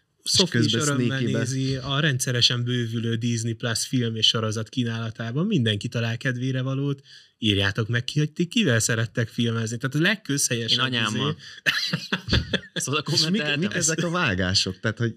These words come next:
Speaker 2: Hát, hogy tudod, hogy láss, hogy milyen kóz, milyen, milyen kis meghitt a családi
Speaker 3: Ó, ezek olyan
Speaker 2: fészek.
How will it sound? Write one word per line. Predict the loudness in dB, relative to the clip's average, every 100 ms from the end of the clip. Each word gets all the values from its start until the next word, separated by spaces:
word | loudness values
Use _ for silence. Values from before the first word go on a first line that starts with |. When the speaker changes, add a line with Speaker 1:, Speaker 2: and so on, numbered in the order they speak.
| -8
Speaker 2:
Hát, | -4 0
hogy | 0
tudod, | 0 0 0
hogy | 2
láss, | 2 2
hogy | 0
milyen | 0 -2 -2
kóz, | -6 -8 -4
milyen, | 0 0
milyen | 0 -2 -2
kis | -2 -2
meghitt | 0 -2 -6 -8 -4
a |
családi | 0 2 2 0 -2 -4 -4
Speaker 3:
Ó, | -6 -6
ezek | -6 -4
olyan | 0 2
Speaker 2:
fészek. | 2